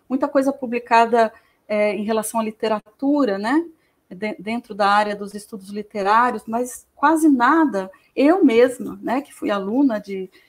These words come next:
de escola pública em São Paulo a vida toda, não sabia quem era Luiz Gama. Então, quando eu encontro essa anedota que eu trago aí na primeira,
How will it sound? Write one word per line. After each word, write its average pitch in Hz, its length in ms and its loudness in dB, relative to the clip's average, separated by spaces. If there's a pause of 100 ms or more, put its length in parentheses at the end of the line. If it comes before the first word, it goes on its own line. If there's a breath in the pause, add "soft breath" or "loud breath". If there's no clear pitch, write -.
(200 soft breath)
de 190 500 -12
escola - 400 -2
pública 247 600 -4
em 214 40 -8
São 208 200 -10
Paulo 226 420 0
a 202 60 -2
vida 202 220 -10
toda, 233 600 -2 (500)
não 294 140 0
sabia 311 420 0
quem 220 200 -2
era 202 140 -2
Luiz 190 200 -8
Gama. 180 240 -6
Então, 233 160 -8
quando 320 220 4
eu 403 80 0
encontro 254 500 2
essa 254 240 0
anedota 247 560 4
que 240 100 -6
eu 220 40 -6
trago 208 400 0
aí 196 100 -2
na 196 140 -8
primeira, 190 760 -8